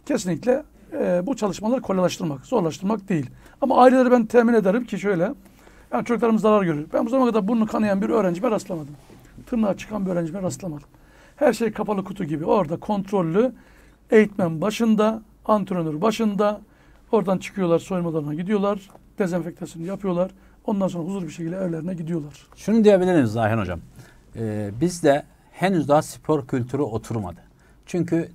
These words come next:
Speaker 2: neden, e, diye söylerseniz bir Avrupa'ya gittiğinizde veya bir, e, Japonya'ya gittiğinizde daha üç yaşındaki, dört yaşındaki çocuklar spor salonlarındalar. Bizde ise on iki on üç yaşındaki bir sporcu olarak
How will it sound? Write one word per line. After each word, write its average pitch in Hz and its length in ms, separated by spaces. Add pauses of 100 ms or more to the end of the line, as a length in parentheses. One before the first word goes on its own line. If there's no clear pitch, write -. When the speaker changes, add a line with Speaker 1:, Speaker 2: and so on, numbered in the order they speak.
Speaker 2:
neden, 151 300 (200)
e, 120 240
diye 123 260
söylerseniz 131 720
bir 170 80
Avrupa'ya 147 460
gittiğinizde 110 720 (320)
veya 147 220
bir, 139 280
e, 143 140
Japonya'ya 127 460
gittiğinizde 107 640 (240)
daha 151 300 (220)
üç 175 280
yaşındaki, 104 680
dört 165 220
yaşındaki 120 380
çocuklar 131 380
spor - 280
salonlarındalar. 90 760 (540)
Bizde 175 260
ise 170 260 (220)
on 202 120
iki 202 180
on 196 80
üç 202 140
yaşındaki 131 500
bir 175 180 (220)
sporcu 156 640
olarak 135 340